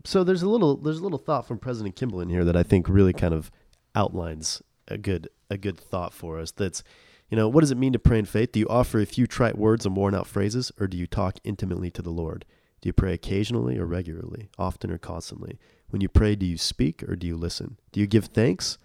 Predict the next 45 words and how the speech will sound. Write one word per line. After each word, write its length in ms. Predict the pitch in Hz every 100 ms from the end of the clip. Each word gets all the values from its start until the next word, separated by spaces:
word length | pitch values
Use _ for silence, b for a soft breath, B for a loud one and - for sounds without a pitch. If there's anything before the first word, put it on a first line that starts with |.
| _ _ _
or 140 | - 98
ask 180 | 92 -
for 100 | 87
favors? 360 | - 87 85
And 80 | 101
that, 180 | 139 123 -
I 80 |
think 160 | 127 160
the 80 | 110
whole 140 | 110
idea, 340 | 101 92 120 92
I 60 |
mean, 220 | 92 87 b b b -
you 80 | 104
know, 80 |
to 60 | 90
pray 380 | - 127 127 101
is 200 | - -
to 100 | 90
speak, 480 | - - 104 87 -
is 140 | 80
to 100 | -
communicate. 600 | - 87 87 87 - 92
To 180 | - -
ask 400 | 101 101 98 -
means 260 | 87 85 -
that 140 | 90
you, 280 | 87 85 82 b b b
with 160 | 95 -
all 140 | 95
of 80 | 90
your 100 | 80
heart, 360 | 85 92 95 -
with 200 | - 95
all 100 | 87
of 80 |
your 160 | 82 87
energy, 460 | 95 90 82 80 78 _ _ _ _ -
uh, 240 | 90 82 -
really 280 | 107 98
try 280 | 90 95 85
and 320 | 87 85 87 -
communicate 800 | 87 87 113 92 87 80 - - _ _ _ _ _ _ -
with 300 | 92 87 -
God. 500 | 82 87 78 78